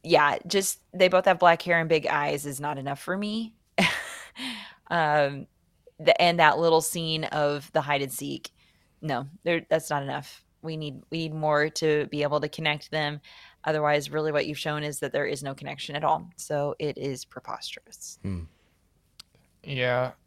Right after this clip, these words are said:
Speaker 3: uh, not everything in the Disney Pixar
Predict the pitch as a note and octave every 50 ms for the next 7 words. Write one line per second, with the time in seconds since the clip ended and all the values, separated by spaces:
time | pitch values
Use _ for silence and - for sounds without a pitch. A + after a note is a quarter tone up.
0 | - - B2 A2+ G#2+ G#2 G2 F#2+ F#2+ - - A#2 A#2 B2 C3+ C#3 C3+ C3+ C3+ C3+
1 | B2+ - A#2 A2 A2 G#2+ - - A2 G2+ G2+ G2+ G2 G2 F#2+ F#2+ F#2+ F#2+ F2+ -
2 | G2+ F2+ - - F#2+ - F#2+ - - - G#2+ F#2+ F#2+ F#2 F#2 F2 E2+ -